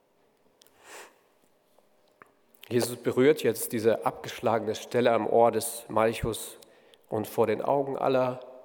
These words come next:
ist dieses Ohr geheilt. Jetzt lesen wir, dass die Jünger fliehen. Jesus wird gefesselt zu Hannas in den Palast des Hohepriesters gebracht.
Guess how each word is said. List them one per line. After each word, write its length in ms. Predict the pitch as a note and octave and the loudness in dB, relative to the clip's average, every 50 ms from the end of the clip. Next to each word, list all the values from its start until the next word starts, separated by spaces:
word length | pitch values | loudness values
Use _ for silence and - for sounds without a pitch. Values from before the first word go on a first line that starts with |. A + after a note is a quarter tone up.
| - - _ _ _ _ _ _ _ _ _ _ _ _ _ _ _ _ _ _ _ _ _ - | -20 -20 _ _ _ _ _ _ _ _ _ _ _ _ _ _ _ _ _ _ _ _ _ -12
ist 200 | - - - - | -10 -10 -10 -8
dieses 180 | - A2+ G#2+ - | -8 -8 -6 -2
Ohr 220 | - - A2 G2+ | 0 2 2 2
geheilt. 480 | G2 G2+ G2 G2+ G#2 G#2 G#2+ - - - - - - - - - _ _ _ _ _ _ _ _ _ _ _ _ _ _ _ _ _ _ _ _ _ _ _ _ _ _ _ _ _ _ _ _ _ _ _ _ _ _ _ _ _ _ _ _ _ _ _ _ _ _ _ _ _ _ _ - - - - - _ _ _ _ | 2 0 0 0 0 0 0 -4 -8 -16 -18 -20 -20 -20 -20 -20 _ _ _ _ _ _ _ _ _ _ _ _ _ _ _ _ _ _ _ _ _ _ _ _ _ _ _ _ _ _ _ _ _ _ _ _ _ _ _ _ _ _ _ _ _ _ _ _ _ _ _ _ _ _ _ -20 -20 -20 -20 -20 _ _ _ _
Jetzt 280 | - A#2 A#2+ A#2+ - - | 0 0 2 2 0 -2
lesen 300 | C3+ B2 A#2 A#2 A#2+ A#2 | 0 0 2 2 2 4
wir, 120 | A#2+ B2 | 4 6
dass 180 | A#2+ B2+ B2 - | 6 4 2 0
die 120 | - B2 | -4 -2
Jünger 220 | A#2+ B2 B2 A#2+ A#2 | 0 2 2 2 0
fliehen. 420 | - - C#3+ C#3 A#2+ G#2 F#2 F2 - - - - - - _ _ _ _ _ _ _ _ - - _ - - - - - - - _ _ _ _ _ _ _ _ _ _ _ _ _ _ _ _ _ _ _ _ _ | -2 -4 -4 -2 -2 -4 -6 -12 -16 -20 -20 -20 -20 -20 _ _ _ _ _ _ _ _ -20 -20 _ -20 -20 -20 -20 -20 -20 -20 _ _ _ _ _ _ _ _ _ _ _ _ _ _ _ _ _ _ _ _ _
Jesus 380 | - A#2 A#2+ A#2 A#2+ A#2+ - - | 0 0 0 2 0 -2 -2 -2
wird 160 | A#2 - - | -4 -2 -2
gefesselt 540 | - A2+ - - A#2 G#2+ - B2+ A2 A2 - | -6 -4 -2 0 0 0 0 -2 -2 -2 -2
zu 300 | - - B2+ A2+ G2+ F#2 | -4 -2 -2 -2 -2 0
Hannas 460 | A#2+ A#2+ B2 B2 A#2 A#2 - - - - - - - - _ _ _ _ _ _ _ _ _ _ _ _ _ | 0 2 2 2 0 -2 -6 -12 -12 -16 -20 -20 -20 -20 _ _ _ _ _ _ _ _ _ _ _ _ _
in 140 | - G2 G2+ | -4 -2 0
den 140 | G2+ G2 - | 0 0 0
Palast 380 | - G#2+ G#2 G#2+ A2+ - - | 0 2 4 4 2 2 -2
des 160 | - A#2 - - | -6 -6 -2 -2
Hohepriesters 600 | A#2+ A2+ - - B2+ C#3 C#3+ - - B2+ - - | -2 0 2 2 0 0 0 0 -2 -2 -2 0
gebracht. 560 | - A#2 F2+ G2+ A#2 B2 - - - - - | 0 0 2 4 2 2 0 -4 -12 -16 -18